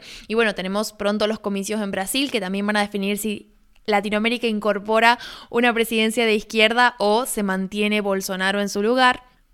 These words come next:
Pero bueno, eso para otra oportunidad. Ahora vamos con el segundo titular, que tiene que ver con el Tribunal Supremo de Justicia de Estados Unidos, que estas semanas parece estar queriendo ser el centro de atención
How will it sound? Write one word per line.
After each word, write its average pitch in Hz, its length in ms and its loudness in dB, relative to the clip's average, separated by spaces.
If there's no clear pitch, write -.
Pero 220 140 2
bueno, 190 240 0
eso 220 260 -2
para 190 240 4
otra 202 140 2
oportunidad. 190 600 -4
Ahora 220 180 6
vamos 254 240 6
con 277 320 2
el 214 140 -2
segundo 220 280 0
titular, 240 380 2
que 240 80 -8
tiene 220 220 -4
que 226 80 -2
ver 214 180 0
con 226 180 0
el 226 160 -2
Tribunal 214 460 -2
Supremo 226 340 -4
de 220 80 -4
Justicia 254 500 -2
de 220 40 4
Estados 202 300 0
Unidos, 220 440 0
que - 120 -12
estas 311 180 -8
semanas 240 480 -2
parece 220 480 -4
estar 214 300 -4
queriendo 220 500 -4
ser 226 320 0
el 208 220 -4
centro 233 400 0
de 214 100 6
atención 240 680 2